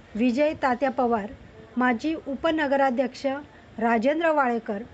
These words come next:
युवा सेना निरीक्षक कल्याण भिवंडी लोकसभा व आयोजक ॲडव्होकेट निखिल वाळेकर, महिला आघाडीच्या संघटक नीता परदेशी,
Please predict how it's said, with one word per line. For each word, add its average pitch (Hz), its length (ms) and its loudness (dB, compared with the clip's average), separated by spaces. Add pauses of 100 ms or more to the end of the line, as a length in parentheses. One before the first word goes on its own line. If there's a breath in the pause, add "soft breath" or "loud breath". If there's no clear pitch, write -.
युवा 262 300 2
सेना 277 280 -2
निरीक्षक 262 480 0 (220)
कल्याण 294 340 2
भिवंडी 302 400 0
लोकसभा 262 500 -2 (480 loud breath)
व 233 80 0 (220)
आयोजक 254 460 0 (140)
ॲडव्होकेट 254 500 0
निखिल 247 360 0
वाळेकर, 269 480 0 (540 loud breath)
महिला 262 320 4
आघाडीच्या 294 640 2
संघटक 262 540 -2 (240)
नीता 247 320 0
परदेशी, 247 720 0